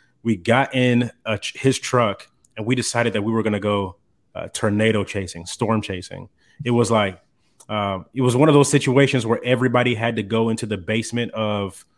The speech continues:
uh, Gallagher Iba, uh, Gallagher Iba Arena because there was such, you know, severe weather. And me and this guy, we were like, "Yeah, we're gonna go and try to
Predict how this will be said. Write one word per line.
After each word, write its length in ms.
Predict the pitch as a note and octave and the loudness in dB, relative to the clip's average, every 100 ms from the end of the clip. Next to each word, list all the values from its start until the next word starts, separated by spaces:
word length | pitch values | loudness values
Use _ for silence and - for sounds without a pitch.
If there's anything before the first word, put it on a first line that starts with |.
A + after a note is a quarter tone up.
| _ | _
uh, 120 | G#2 | -8
Gallagher 380 | G2+ G#2+ A2+ A2 | -2 0 2 2
Iba, 460 | A2 G#2 A2+ B2 A#2+ | 2 0 0 -2 -4
uh, 100 | A#2 - A#2 | -10 -14 -2
Gallagher 280 | B2 A#2+ A#2 | 2 2 2
Iba 320 | G#2+ A#2 B2 | 0 -2 0
Arena 380 | C3 C3 C3+ B2+ | 0 0 -2 -6
because 300 | A#2 A#2 A2 | -6 -2 0
there 80 | A2 | 0
was 180 | G#2+ - | -2 -2
such, 300 | A2+ - B2 | -6 -6 -6
you 60 | |
know, 80 | A2+ | -6
severe 360 | - G2 A2 G2+ | -6 -6 -4 0
weather. 360 | A2 G2+ E2+ _ - - _ _ | 0 -2 -6 _ -20 -20 _ _
And 160 | A2 A2+ | -2 4
me 160 | C3+ | 6
and 140 | B2 A#2 | 6 4
this 200 | B2+ - | 2 -2
guy, 440 | G#2+ G2+ F#2+ F#2+ | -4 -2 0 -2
we 160 | F#2+ A2 | -2 0
were 60 | A2 | 2
like, 340 | G#2 G2 F#2+ - | 2 2 -4 -4
"Yeah, 260 | A2+ G#2 | -2 0
we're 100 | G2+ | 0
gonna 120 | A2+ G#2+ | 0 0
go 160 | G#2 | 0
and 80 | G2+ | -2
try 140 | - G2+ | -4 -4
to 160 | F#2+ | -6